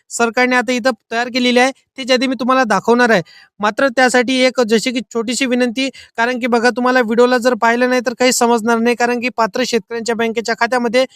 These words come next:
पीक विम्याची रक्कम जमा करण्याचा निर्णय जारी करण्यात आलेला आहे. एकही जसे की शेतकरी या मदतीपासून वंचित राहू नये, यासाठी सरकारने काही नियम आणि अटी शर्ती लागू केल्या. जर का तुम्ही त्या नियम आणि अटी शर्ती जर का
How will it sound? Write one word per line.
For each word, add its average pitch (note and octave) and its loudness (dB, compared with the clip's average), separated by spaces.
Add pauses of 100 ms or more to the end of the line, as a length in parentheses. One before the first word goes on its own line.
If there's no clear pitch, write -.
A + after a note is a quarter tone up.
(260)
पीक C4 -8
विम्याची C4 0
रक्कम B3 -2 (360)
जमा A3+ 0
करण्याचा B3+ 0
निर्णय B3 2
जारी A3 0
करण्यात B3+ 0
आलेला A#3 2
आहे. E3+ 0 (300)
एकही C4 -6
जसे A#3 -2
की B3 -2
शेतकरी B3 -2
या B3+ 2
मदतीपासून A#3+ -2
वंचित A3 -2
राहू A3 2
नये, C4 2 (280)
यासाठी B3+ -2
सरकारने B3 0
काही B3+ 2
नियम B3 2
आणि B3 2
अटी A3+ 0
शर्ती A#3 0
लागू G#3 2
केल्या. A#3 2 (380)
जर A3 0
का C4+ 2
तुम्ही C4 -2
त्या C4 0
नियम B3 2
आणि A#3+ 0
अटी A3+ -2
शर्ती A#3+ -2
जर A#3 0
का B3 -2